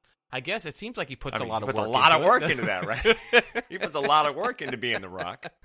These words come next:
Speaker 2: And
Speaker 1: Yeah, I mean, it
Speaker 2: therefore
Speaker 1: doesn't, doesn't look easy at all.
Speaker 2: No.
Speaker 1: I mean, it looks kinda
Speaker 2: I read
Speaker 1: hard.
Speaker 2: an interview with him, and he was having an interview, and, uh, they, they went to the hotel, uh, the hotel restaurant,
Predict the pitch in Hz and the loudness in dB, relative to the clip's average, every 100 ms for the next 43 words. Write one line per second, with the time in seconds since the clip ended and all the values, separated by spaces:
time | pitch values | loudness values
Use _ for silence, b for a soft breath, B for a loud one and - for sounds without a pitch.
0 | B B 202 135 214 233 165 175 170 190 | B B -12 -2 2 4 4 2 2 2
1 | 196 190 165 220 202 180 - 147 196 127 | 2 0 2 2 2 -2 -4 -6 -6 -4
2 | 113 107 104 98 107 - 110 143 202 135 | -4 -4 -4 -6 -8 -12 -8 -4 -4 -4
3 | 143 151 - 135 147 139 - 165 185 175 | -6 -8 -6 -2 0 0 0 -2 -4 -4
4 | 147 135 135 120 - 120 123 131 151 139 | -4 0 0 -2 -6 -6 -4 0 0 0
5 | 107 139 135 117 104 92 - 92 98 98 | -4 -6 -4 -4 -4 -6 -8 -6 -6 -10
6 | 110 101 113 110 110 90 98 110 123 104 | -10 -6 -4 -4 -6 -6 -6 -6 -2 -2
7 | 95 90 82 80 b b 92 98 110 113 | -2 -4 -6 -8 b b -8 -4 -4 -2
8 | 104 98 110 - 92 85 | -2 -2 -4 -4 -6 -6